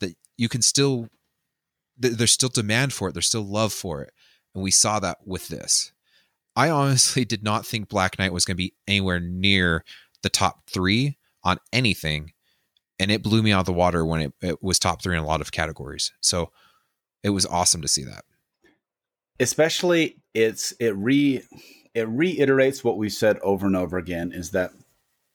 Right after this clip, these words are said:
Speaker 2: you can't make the same machine every time. You have to be able to look at different markets, and not every machine that Stern has to sell has to sell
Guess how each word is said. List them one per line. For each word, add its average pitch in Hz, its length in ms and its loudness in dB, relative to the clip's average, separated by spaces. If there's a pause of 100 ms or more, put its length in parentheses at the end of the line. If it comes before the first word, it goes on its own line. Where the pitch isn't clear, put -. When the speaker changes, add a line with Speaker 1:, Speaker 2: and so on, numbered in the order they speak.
(460)
Speaker 2:
you 117 120 0
can't 143 340 2
make 107 260 0
the 101 80 -2
same 92 320 2
machine 92 400 0
every 85 280 -6
time. 71 360 -10 (840)
You 107 180 0
have 123 340 2
to 131 80 -4
be 104 340 0
able 104 200 0
to 101 220 -2
look 98 260 0
at 101 100 0
different 98 320 -4
markets, 87 600 -6
and 95 220 -4 (400)
not 123 260 2
every 135 240 2
machine 113 560 2
that 98 340 0 (100)
Stern 113 400 -4
has 110 520 -2
to 92 160 -6
sell - 600 2 (300)
has 139 260 2
to 120 80 -6
sell 120 500 2